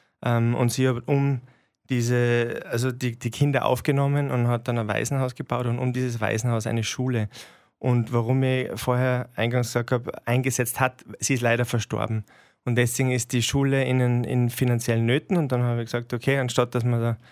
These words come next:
irgendwie, äh, Spenden macht, ähm, setzt man sie selber in die Gleichung und unterstützt das. Und durch das, dass es ein Sportprojekt ist, habe ich ebenfalls Laureus,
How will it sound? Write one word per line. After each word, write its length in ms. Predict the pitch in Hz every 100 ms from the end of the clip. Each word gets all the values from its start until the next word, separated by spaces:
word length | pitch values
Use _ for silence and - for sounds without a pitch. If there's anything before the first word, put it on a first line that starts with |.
| - _ _
irgendwie, 580 | 123 113 117 117 120 113 - _ _ _ -
äh, 880 | 120 113 107 107 - - - - 113
Spenden 460 | - 117 135 143
macht, 380 | 143 139 - -
ähm, 180 | 117 123
setzt 320 | 123 117 -
man 80 | 123
sie 80 | 120
selber 340 | - 117 127
in 120 | 113
die 100 | 107
Gleichung 540 | - 92 - - 120 127 - - _ _
und 180 | 123 120
unterstützt 440 | 117 120 120 -
das. 180 | 117 123
Und 160 | 127
durch 140 | 127 -
das, 240 | 113 120
dass 160 | 147 123
es 160 | 120
ein 100 | 113
Sportprojekt 880 | 110 - - 117 - 139 135 135 -
ist, 180 | 135 - - - _ -
habe 200 | 127 117
ich 60 |
ebenfalls 480 | 117 123 120 120 117
Laureus, 840 | 117 113 104 113 131 151 - -